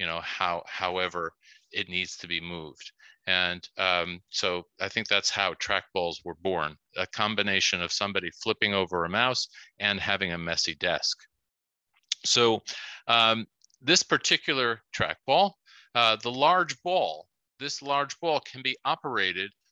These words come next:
by, um, any part of your hand. So if your hand is fisted, right? If you have no finger isolation,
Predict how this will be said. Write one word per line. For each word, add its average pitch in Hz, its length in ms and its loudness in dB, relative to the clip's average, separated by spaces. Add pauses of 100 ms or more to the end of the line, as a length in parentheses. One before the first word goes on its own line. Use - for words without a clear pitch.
(280)
by, 113 500 2
um, 110 500 -2 (120)
any 180 200 0
part 147 380 -2
of 123 80 -6
your 120 120 -4
hand. 113 440 0
So - 220 -10
if - 160 -10
your 120 80 -2
hand 139 320 -6
is 113 120 -6
fisted, - 580 -8 (760)
right? 110 340 -2
If 113 160 -10
you 127 80 -2
have 120 160 -2
no 143 220 -2
finger 175 760 -2
isolation, 87 760 0